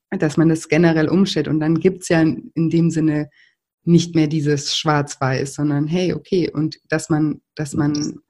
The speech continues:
Fehler macht oder dass man Rückschläge hat, das ist ja auch ganz normal. Man hat ja ganz lange ein, ein Verhalten gelernt,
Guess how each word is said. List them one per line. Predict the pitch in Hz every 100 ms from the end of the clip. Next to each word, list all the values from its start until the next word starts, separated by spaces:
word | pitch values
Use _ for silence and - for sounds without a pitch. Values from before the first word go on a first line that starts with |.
| -
Fehler | - 208 220 151
macht | 147 170 -
oder | - 151
dass | 147 143
man | 143
Rückschläge | 147 226 - - 151 156
hat, | 170
das | 165 143
ist | 143
ja | -
auch | -
ganz | 160 156
normal. | 165 165 180
Man | 156 156 -
hat | 151 165
ja |
ganz | 147 156 180 -
lange | 160 180
ein, | 165 156 156 -
ein | 151 156
Verhalten | 147 160 180 175
gelernt, | 160 151 160 160 160 220 233